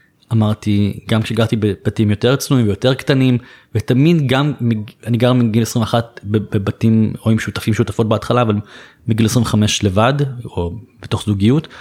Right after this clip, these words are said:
ותמיד היו לי בתים שמחים ומשפחתיים, ורחבים וגדולים יחסית לגיל שלי. אה, כלומר, כבר בגיל עשרים וחמש גרתי בבית,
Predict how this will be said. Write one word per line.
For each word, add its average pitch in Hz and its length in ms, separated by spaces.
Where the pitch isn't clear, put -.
ותמיד 110 760
היו 120 160
לי 139 80
בתים 151 540
שמחים 135 640
ומשפחתיים, 120 880
ורחבים 104 760
וגדולים 110 380
יחסית 120 500
לגיל 120 400
שלי. 92 340
אה, 101 320
כלומר, 101 160
כבר 117 220
בגיל 127 180
עשרים 123 160
וחמש 135 240
גרתי 120 320
בבית, 135 680